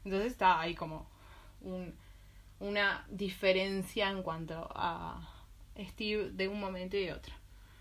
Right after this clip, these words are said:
Entonces, bueno, esa es como medio la teoría a la que yo me aferro, a no ser que, bueno, no sé, eh, vía cómics o algo, encuentre como una explicación que me convenza más. Pero en principio, yo por lo menos me aferro a esa postura, hay otras personas que piensan otra cosa.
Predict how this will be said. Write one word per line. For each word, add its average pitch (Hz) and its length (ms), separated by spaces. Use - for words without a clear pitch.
Entonces, 220 280
bueno, 214 220
esa 262 160
es - 80
como 208 220
medio 190 280
la 175 140
teoría 175 300
a - 20
la 180 120
que 165 60
yo 196 140
me 185 60
aferro, 180 520
a 180 80
no 170 100
ser 175 320
que, 196 240
bueno, 175 200
no 165 120
sé, 160 420
eh, 170 240
vía 180 320
cómics 190 500
o 170 100
algo, 170 320
encuentre 165 360
como 165 120
una 165 100
explicación 175 460
que 170 80
me 175 120
convenza 165 420
más. 151 200
Pero 170 280
en 185 120
principio, 180 560
yo 190 200
por 190 120
lo 180 60
menos 180 240
me 185 80
aferro 180 300
a 180 40
esa 190 140
postura, 226 460
hay 165 160
otras 165 220
personas 190 420
que 180 120
piensan 165 420
otra 170 340
cosa. - 220